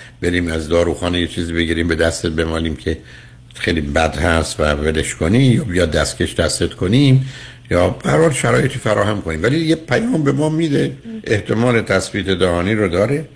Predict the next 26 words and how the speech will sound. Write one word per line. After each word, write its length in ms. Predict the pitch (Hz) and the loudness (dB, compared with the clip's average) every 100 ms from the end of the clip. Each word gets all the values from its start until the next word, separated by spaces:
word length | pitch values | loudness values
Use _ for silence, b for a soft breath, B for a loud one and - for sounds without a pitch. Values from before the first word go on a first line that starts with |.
| b b b b - | b b b b -4
به 80 | 127 | 2
هر 100 | 131 | 4
حال 140 | 131 | 4
اونم 320 | - 135 123 | 4 2 2
چیز 220 | 107 107 | -2 -2
همچین 360 | 98 87 87 87 | -2 -2 -4 -8
سنگینی 680 | 82 - 82 82 82 120 120 | -8 -4 -4 -2 0 2 2
به 100 | 92 | 2
اون 180 | 87 85 | 0 -2
صورت 400 | - 78 92 107 | -2 0 0 0
نیست. 280 | 135 147 - | -2 -4 0
دوم، 720 | 127 120 175 180 165 143 147 143 - B B | 2 2 2 2 4 2 -2 -8 -18 B B
چه 140 | - | 0
از 80 | 117 | 2
نظر 280 | 98 98 90 | 4 2 2
روانی 280 | 85 85 92 | 0 0 -2
چه 120 | 98 | 0
از 180 | 85 78 | 0 0
نظر 140 | 82 | -6
فیزیکی. 640 | - 85 73 69 - 123 135 B B B B - | -6 -8 -6 -8 -6 -6 -8 B B B B -2
دوم، 580 | 120 127 131 175 147 135 - - | 2 4 4 4 2 0 -8 -8
به 100 | 143 | -2
زمینه 380 | 143 143 131 139 151 | 2 4 4 4 4
اضطراب 500 | 127 - 131 156 143 | 2 2 2 2 2
رو 100 | 101 | 0
داره 380 | 92 87 92 - | 0 -2 -4 -6